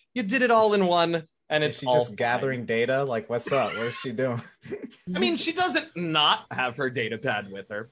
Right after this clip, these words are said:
Speaker 2: Okay,
Speaker 1: Uh, <laughs>
Speaker 2: okay.
Speaker 1: uh,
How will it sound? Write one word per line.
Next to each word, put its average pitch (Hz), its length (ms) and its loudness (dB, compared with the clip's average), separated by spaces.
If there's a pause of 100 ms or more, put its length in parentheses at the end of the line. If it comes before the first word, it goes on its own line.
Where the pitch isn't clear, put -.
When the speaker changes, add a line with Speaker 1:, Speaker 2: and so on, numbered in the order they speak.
(200)
Speaker 2:
Okay, 113 260 -4
Speaker 1:
Uh, 190 640 -2
<laughs> - 220 -6
Speaker 2:
okay. - 140 -6 (1400)
Speaker 1:
uh, 170 420 4